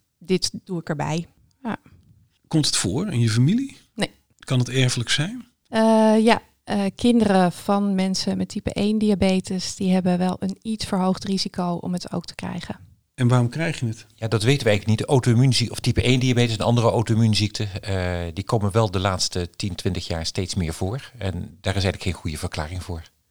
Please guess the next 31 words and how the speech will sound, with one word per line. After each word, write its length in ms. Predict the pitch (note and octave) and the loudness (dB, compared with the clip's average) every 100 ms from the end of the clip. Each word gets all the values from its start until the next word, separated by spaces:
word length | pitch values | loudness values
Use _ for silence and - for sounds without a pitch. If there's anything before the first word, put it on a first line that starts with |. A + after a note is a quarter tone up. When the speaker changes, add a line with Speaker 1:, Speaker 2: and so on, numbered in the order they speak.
| _ | _
Speaker 3:
Dus 140 | - F2+ | -10 -6
er 100 | E2+ | -2
zijn 160 | G2 | 2
een 60 | F#2+ | 4
hele 160 | C3+ | 6
hoop 180 | C3 G#2+ | 6 4
theorieën, 580 | - G2+ F#2 G2+ A2+ A2 | 2 0 2 -2 -4 -6
of 100 | F2 - | -8 -10
dat 100 | - | -6
het 100 | E2+ | -6
met 100 | G2+ | -6
de 60 | |
voeding 380 | - A#2+ G#2+ G#2 | -4 -4 -4 -6
te 80 | G#2 | -4
maken 340 | G#2 F#2+ F#2+ | -2 -2 -6
heeft, 240 | F#2+ F#2+ - | -6 -8 -12
of 180 | - | -12
met 140 | F2 - | -12 -12
het 120 | - | -16
gebruik 300 | - F2+ E2+ | -6 -4 -4
van 100 | F2 | -4
de 60 | E2+ | -4
mobieltjes, 640 | E2+ G#2 G#2 G#2+ - - | -2 -4 -4 -8 -8 -10
of, 200 | E2+ - - - - - | -12 -14 -18 -18 -16 -2
maar 220 | F2+ F2 | 0 0
er 80 | F2+ | -2
is 100 | - | 0
nooit 240 | G#2+ A2 | 0 0
iets 160 | F2 - | -4 -6
van 100 | E2+ | -6
bewezen. 440 | D2+ D2+ D#2+ | -6 -6 -8